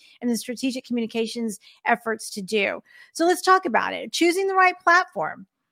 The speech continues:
Choosing the right platform is going to be key for you 'cause not all platforms are the same, and the r-,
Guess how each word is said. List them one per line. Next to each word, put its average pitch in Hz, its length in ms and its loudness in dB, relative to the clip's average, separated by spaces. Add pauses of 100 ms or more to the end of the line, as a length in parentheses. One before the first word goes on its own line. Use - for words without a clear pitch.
(140)
Choosing 370 360 2
the 403 80 0
right 339 300 4
platform 285 640 4
is 240 200 -2
going 269 420 2
to 233 120 -6
be 233 380 -2
key 226 260 -6
for 196 160 -6
you 180 220 -4
'cause 226 180 -2
not 285 240 4
all 349 160 6
platforms 269 560 2
are 208 140 2
the 196 100 -4
same, 220 420 0 (380)
and 294 420 4
the 285 80 0
r-, 262 120 -4